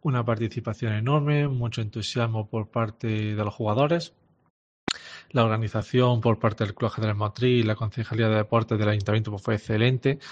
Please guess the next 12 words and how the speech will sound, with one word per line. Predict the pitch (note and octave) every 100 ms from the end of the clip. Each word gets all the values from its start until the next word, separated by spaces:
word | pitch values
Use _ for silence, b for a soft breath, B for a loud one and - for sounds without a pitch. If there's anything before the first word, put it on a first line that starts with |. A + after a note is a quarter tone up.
| B B
se | B2
notaba | G#2 G2+ G#2+ G#2+ G#2
que, | G#2+ A2 A#2
que | A#2+
todo | A#2 A#2 A2
estaba | - A2 G#2
muy | A2
cuidado. | - G#2+ B2 C3+ D#3 - _ _ _ B B B -
Ya | B2+ B2
a | B2
nivel | B2 C3+
competitivo, | C#3 B2 A#2+ A#2+ D3 C#3 C#3 C#3+